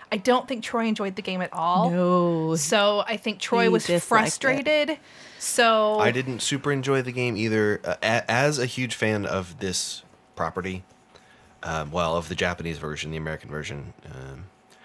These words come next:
Speaker 3: we, we could discuss the pros and cons. Basically, they, they did a v-, very interesting eighties thing where they said, "Hey, people like anime. How can we make the most money out of this?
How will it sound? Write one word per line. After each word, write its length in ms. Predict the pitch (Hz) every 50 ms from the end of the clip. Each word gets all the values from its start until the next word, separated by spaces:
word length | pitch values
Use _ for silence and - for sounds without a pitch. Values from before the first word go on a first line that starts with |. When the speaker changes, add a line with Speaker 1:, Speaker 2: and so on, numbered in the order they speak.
| - - -
Speaker 3:
we, 140 | - 135 151
we 160 | - 156 165
could 120 | 160 170 131
discuss 360 | 135 120 - - 127 117 -
the 80 | - 104
pros 260 | - 120 117 110 95
and 80 | 95 92
cons. 280 | - 107 101 98 95 -
Basically, 460 | - 113 110 - - 92 98 101 98
they, 180 | 92 95 95 92
they 220 | 78 - 98 92
did 140 | 90 98 92
a 60 | 92 85
v-, 300 | - - - - 92 95
very 300 | 95 110 101 101 98 90
interesting 360 | 87 90 98 - - 98 90 -
eighties 300 | - 92 90 95 92 -
thing 300 | - - 98 101 104 98 92
where 120 | 92 90
they 140 | 80 90 87
said, 240 | - - 87 85 - - - - - - - - - -
"Hey, 240 | - 226 262 156 95
people 260 | - - 214 - 175
like 180 | 120 98 92
anime. 380 | - 80 92 92 92 98 98 113
How 160 | 117 143 151
can 140 | - - 151
we 80 | 139 139
make 140 | 139 135 -
the 80 | 135
most 160 | 123 120 113 120
money 200 | 123 139 135 101
out 120 | 87 85
of 60 | 80
this? 180 | 80 78 -